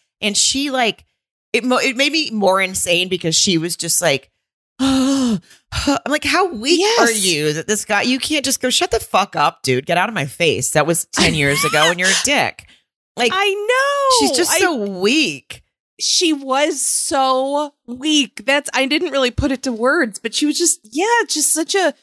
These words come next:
Speaker 2: spineless little fucking teenager. You know what I mean?
Speaker 1: Yeah.
Speaker 2: Like, just like, meh. Like,
Speaker 1: It's like,
Speaker 2: grow up.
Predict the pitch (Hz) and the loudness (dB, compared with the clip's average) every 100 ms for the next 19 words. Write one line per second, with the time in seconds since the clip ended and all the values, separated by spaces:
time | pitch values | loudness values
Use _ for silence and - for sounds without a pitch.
0 | _ - - - - 247 262 311 302 - | _ -8 -4 -4 -2 0 0 0 2 0
1 | 277 277 254 233 - 240 240 262 208 190 | 0 2 2 0 -2 -2 0 0 2 2
2 | 180 170 _ _ _ - - 269 381 349 | 0 -2 _ _ _ -4 -4 2 2 2
3 | 156 160 151 127 87 120 185 220 233 233 | 0 -2 0 0 0 -2 -4 -4 0 2
4 | 240 294 294 302 269 220 139 254 - 285 | 2 2 2 2 2 2 0 -2 -2 0
5 | 262 220 185 233 247 254 240 226 202 180 | 0 -2 -6 -2 2 2 2 2 -2 -4
6 | - 269 240 233 262 370 466 240 392 330 | -2 0 0 0 0 0 0 0 2 2
7 | 170 | 0